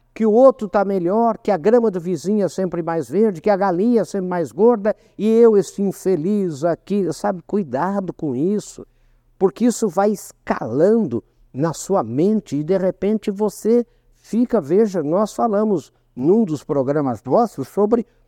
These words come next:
gente, oitocentos mil suicídios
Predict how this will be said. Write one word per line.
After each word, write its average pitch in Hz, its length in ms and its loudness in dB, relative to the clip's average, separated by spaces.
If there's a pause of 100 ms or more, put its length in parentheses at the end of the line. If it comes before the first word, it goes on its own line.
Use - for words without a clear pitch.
(140)
gente, 202 420 0
oitocentos 202 920 -2
mil 196 600 -2
suicídios 185 1400 -4